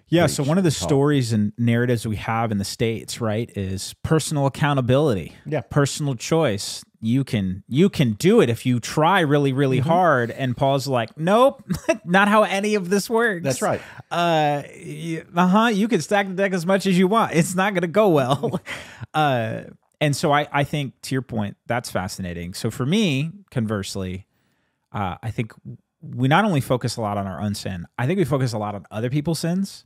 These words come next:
Speaker 2: Well, yeah.
Speaker 1: And then, and then
Speaker 2: <laughs>
Speaker 1: two, and then two, also, I think our understanding of cosmic sin is also lacking.
Speaker 2: Mm-hmm.
Speaker 1: Like, because there's this, this, <sighs> if you just take Paul again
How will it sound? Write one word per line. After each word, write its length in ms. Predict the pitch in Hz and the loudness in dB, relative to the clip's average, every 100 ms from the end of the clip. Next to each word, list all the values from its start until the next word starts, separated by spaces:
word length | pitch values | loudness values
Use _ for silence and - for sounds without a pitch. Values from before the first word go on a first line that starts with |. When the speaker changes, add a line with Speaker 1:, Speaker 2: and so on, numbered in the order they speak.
| _ | _
Speaker 2:
Well, 160 | 180 | -2
yeah. 200 | 139 92 - - _ - | -2 -4 -8 -20 _ -4
Speaker 1:
And 160 | 131 139 | 0 2
then, 300 | 147 143 - | 2 0 -2
and 200 | 165 175 | 0 2
then 400 | 175 165 160 151 - | 4 4 2 -4 -10
Speaker 2:
<laughs> 40 | |
Speaker 1:
two, 280 | - - 185 - | -8 -2 0 0
and 160 | 143 | 0
then 160 | 143 139 | 0 -2
two, 460 | 127 220 233 170 127 | -4 -2 0 2 2
also, 680 | 123 147 - 147 123 117 117 _ _ _ _ - | 0 -2 -2 0 0 0 -4 _ _ _ _ 0
I 80 | |
think 180 | 151 220 | 2 4
our 120 | 269 190 | 2 2
understanding 520 | 165 135 - 123 139 | 0 0 -2 -2 -2
of 120 | 110 | -4
cosmic 440 | - 113 117 117 | -2 0 0 -4
sin 240 | - 110 107 | -4 -4 -2
is 120 | 104 | -4
also 360 | - 104 - 95 | -4 -6 -4 -6
lacking. 520 | 87 85 - - 92 _ _ _ | -8 -14 -16 -20 -20 _ _ _
Speaker 2:
Mm-hmm. 220 | - 92 95 - _ _ _ _ _ | -10 -8 -8 -12 _ _ _ _ _
Speaker 1:
Like, 260 | 113 104 - | -4 -4 -6
because 280 | 120 127 | -2 -2
there's 240 | 117 139 113 | 0 -2 0
this, 240 | 127 - _ _ - | -4 -6 _ _ -4
this, 240 | 120 - _ _ _ _ _ _ _ _ _ _ | -4 -6 _ _ _ _ _ _ _ _ _ _
<sighs> 60 | - - - - _ _ _ _ _ _ _ | -18 -16 -20 -20 _ _ _ _ _ _ _
if 160 | 151 131 | -4 2
you 120 | 196 | 2
just 260 | 190 294 - | 2 -4 -2
take 240 | 269 220 | -4 -2
Paul 280 | - 202 143 | 4 6 6
again 420 | 131 165 104 98 | 0 -2 -4 -6